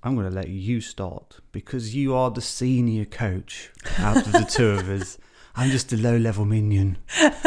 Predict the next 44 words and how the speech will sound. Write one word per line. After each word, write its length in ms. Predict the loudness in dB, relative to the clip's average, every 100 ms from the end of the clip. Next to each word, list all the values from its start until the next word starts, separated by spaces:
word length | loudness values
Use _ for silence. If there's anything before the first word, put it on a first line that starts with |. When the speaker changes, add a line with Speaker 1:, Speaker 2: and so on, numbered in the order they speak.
| 2 0 -14
Speaker 2:
Does 140 | 0
that 180 | 2 2
just 180 | -2 0
mean 140 | 0
I 60 | 2
have 160 | 2
more 160 | 0 0
grey 240 | 0 2
hair? 340 | 2 2 2 2
I'm 100 | 0
not 160 | -4 -2
sure. 220 | 2 2
<laughs> 540 | 2 0 -2 -4 0 4
Speaker 1:
Yeah, 300 | 6 6 6
all, 200 | 6 6
all 200 | 4 4
your 160 | 4
conversations, 840 | 2 0 0 2 0 0 -2 0 0
usually 260 | -2 0
whenever 340 | 0 0 0 -4
you 200 | -4 -6 -14
sort 220 | -10 -8 -8
of 240 | -10 -10 -10
come 180 | -2 -2
out 140 | -2
of 100 | -4
your 160 | -4 -4
sessions, 500 | -6 -8 -6 -6 -6
you, 80 | -10
I'm 240 | -10 -8 -6
like, 180 | -2 -2 0
"Whew, 240 | 0 0 -2 -8
what 140 | -6
was 140 | -8 -8
that 120 | -8
about?" 440 | -8 -6 -8 -8
But 120 | -8 -4
yeah. 200 | -4 -8 -18 -20 _ -20 _ _ _ -20 -16
So, 180 | -4
yeah. 180 | -2 -2 -8 -20 _ _ -20 _ -20 -20 _ _ _
Speaker 2:
First 380 | 2 2 4 2
off, 320 | 2 -2 -18 -8
first 360 | -2 -2 -2
tip, 260 | -2 -4